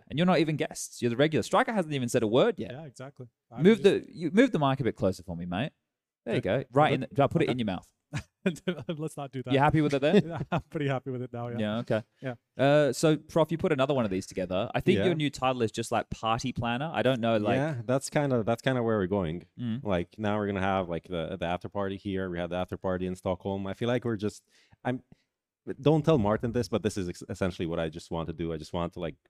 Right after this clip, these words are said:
Speaker 3: get people drunk.
Speaker 1: You just wanna get people
Speaker 3: That,
Speaker 1: drunk?
Speaker 3: yeah,
Speaker 2: Mainly
Speaker 3: but
Speaker 2: your-,
Speaker 3: get paid
Speaker 2: mainly
Speaker 3: for
Speaker 2: yourself,
Speaker 3: that.
Speaker 2: though.
Speaker 3: I don't know about that.
Speaker 2: <laughs>
Speaker 3: I haven't been drinking the whole month. I was doing dry January.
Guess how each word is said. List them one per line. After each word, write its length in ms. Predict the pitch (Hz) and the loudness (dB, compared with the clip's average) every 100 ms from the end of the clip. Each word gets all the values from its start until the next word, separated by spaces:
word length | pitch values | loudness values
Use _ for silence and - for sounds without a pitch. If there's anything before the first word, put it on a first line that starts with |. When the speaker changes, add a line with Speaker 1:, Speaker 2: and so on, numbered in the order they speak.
| _ 90 | _ -6
Speaker 3:
get 180 | 85 - | -6 -6
people 240 | 80 78 | -10 -10
drunk. 280 | 78 76 80 _ _ _ _ | -8 -8 -10 _ _ _ _
Speaker 1:
You 120 | 139 120 | -8 -2
just 180 | 123 | 0
wanna 120 | 120 113 | 2 2
get 120 | 107 | 4
people 140 | 107 | 2
Speaker 3:
That, 60 | 95 | 2
Speaker 1:
drunk? 180 | 104 101 | 0 2
Speaker 3:
yeah, 160 | 82 | 0
Speaker 2:
Mainly 220 | 147 143 143 | -2 -4 0
Speaker 3:
but 140 | 127 | 2
Speaker 2:
your-, 40 | |
Speaker 3:
get 160 | 120 131 | 4 4
paid 180 | 127 113 | 4 4
Speaker 2:
mainly 60 | 165 | 4
Speaker 3:
for 100 | 104 | 4
Speaker 2:
yourself, 320 | - 127 113 | 4 -2 -6
Speaker 3:
that. 60 | 110 | -12
Speaker 2:
though. 140 | 117 90 _ _ _ - | -12 -12 _ _ _ 0
Speaker 3:
I 120 | 101 | 2
don't 140 | 107 | 2
know 100 | 104 104 | 2 2
about 220 | 87 82 | 2 0
that. 240 | 82 73 - 247 | 0 -4 -6 -16
Speaker 2:
<laughs> 180 | 254 - | -12 0
Speaker 3:
I 120 | 113 | 4
haven't 280 | 113 123 131 | 4 4 2
been 120 | 127 | -2
drinking 320 | 113 120 123 | -2 -4 -4
the 60 | 120 | -2
whole 260 | 117 113 113 | -2 -2 -2
month. 240 | 110 127 _ _ - | -4 -6 _ _ -8
I 60 | 95 | -6
was 100 | 90 | -2
doing 220 | 101 90 | -2 -4
dry 260 | 80 95 92 | -2 -2 0
January. 580 | 90 104 98 69 85 | -2 -4 -6 -10 -12